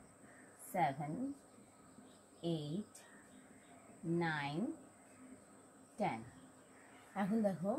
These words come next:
হ্যাঁ, টু জিরোস are, বলো, জিরো, টু ওয়ানস are, হ্যাঁ, টু, টু টুস are ফোর, টু threes are সিক্স, টু fours are এইট, টু fives are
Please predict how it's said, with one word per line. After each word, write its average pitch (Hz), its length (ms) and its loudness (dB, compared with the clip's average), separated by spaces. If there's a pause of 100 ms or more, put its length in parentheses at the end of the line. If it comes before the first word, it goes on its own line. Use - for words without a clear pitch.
(160)
হ্যাঁ, 175 180 2 (380)
টু 220 120 4 (340)
জিরোস 196 380 4 (100)
are, 381 120 8 (720)
বলো, 202 220 6 (580)
জিরো, 175 260 0 (460)
টু 226 100 4 (120)
ওয়ানস 202 300 8 (120)
are, 359 120 6 (680)
হ্যাঁ, 165 180 -2 (680)
টু, 233 120 4 (600)
টু 214 80 2 (160)
টুস 233 260 4 (140)
are 330 120 6 (880)
ফোর, 196 240 4 (440)
টু 202 100 2 (160)
threes 226 320 2 (120)
are 359 100 6 (720)
সিক্স, 214 300 0 (540)
টু 220 100 4 (120)
fours 220 280 4 (120)
are 339 100 4 (760)
এইট, 170 160 0 (540)
টু 214 80 2 (160)
fives 208 400 8
are 339 120 6